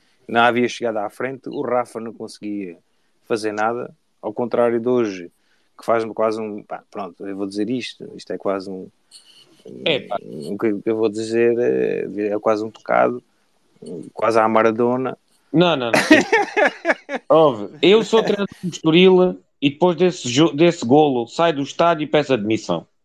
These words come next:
Speaker 1: Não, é como, não, foi muito consentido. Não, isto me dizer, isto que queria dizer era esticar o jogo, estás a ver, fazer umas arrancadas. Eh, obviamente o Rafa ali no meio campo tinha que ser varado, não é? Logo ali,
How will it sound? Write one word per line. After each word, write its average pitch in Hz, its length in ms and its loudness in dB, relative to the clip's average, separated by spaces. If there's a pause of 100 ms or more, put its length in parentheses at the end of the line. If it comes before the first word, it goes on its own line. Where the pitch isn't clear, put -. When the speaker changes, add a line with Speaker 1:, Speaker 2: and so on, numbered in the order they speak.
(360)
Speaker 1:
Não, 92 160 -20
é 117 160 -14
como, 107 220 -12
não, - 320 -2
foi 135 160 0
muito 139 160 -2
consentido. 117 560 -2
Não, 123 240 -8
isto 180 260 -10
me 175 80 -4
dizer, 151 300 -2 (100)
isto 196 140 -10
que - 60 -16
queria 160 180 -2
dizer 147 260 -6
era 113 240 -4
esticar 160 480 -12
o 180 60 -12
jogo, 175 220 -8
estás 113 260 -12
a 113 40 -10
ver, 120 160 -10 (140)
fazer 131 200 -8
umas 131 200 -12
arrancadas. 131 720 -8
Eh, 110 320 -10 (540)
obviamente 123 760 -4
o 127 60 -4
Rafa 127 400 -2 (520)
ali 113 200 -2
no 127 120 0
meio 123 140 0
campo 143 200 -4
tinha 156 120 -4
que - 80 -20
ser 156 120 0
varado, 127 400 2
não 95 100 -20
é? 90 160 -18
Logo 101 420 -10
ali, 98 320 -20